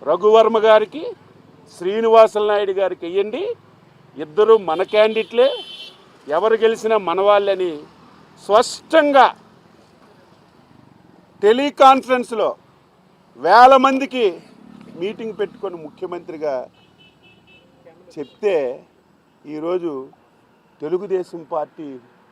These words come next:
ఓడిపోయింది, టీచర్లు వ్యతిరేకించారని ఫేక్ సమాచారాన్ని ఈరోజు ఫేక్ మీడియాలో ఈరోజు ఇస్తుంటే ఏమనాలో అర్థం కానటువంటి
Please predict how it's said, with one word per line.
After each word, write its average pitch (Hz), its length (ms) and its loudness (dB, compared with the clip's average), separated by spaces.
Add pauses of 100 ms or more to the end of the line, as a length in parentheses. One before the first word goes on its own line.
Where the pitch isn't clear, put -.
(420)
ఓడిపోయింది, 170 720 -6 (880)
టీచర్లు 190 520 -4
వ్యతిరేకించారని 170 960 -6 (880)
ఫేక్ 233 320 -2 (120)
సమాచారాన్ని 185 760 -4
ఈరోజు 143 320 -10 (1200)
ఫేక్ 240 280 8 (100)
మీడియాలో 214 520 4 (680)
ఈరోజు 156 400 -2
ఇస్తుంటే 190 440 -4 (960)
ఏమనాలో 170 500 2 (840)
అర్థం 131 300 -4 (120)
కానటువంటి 139 640 -4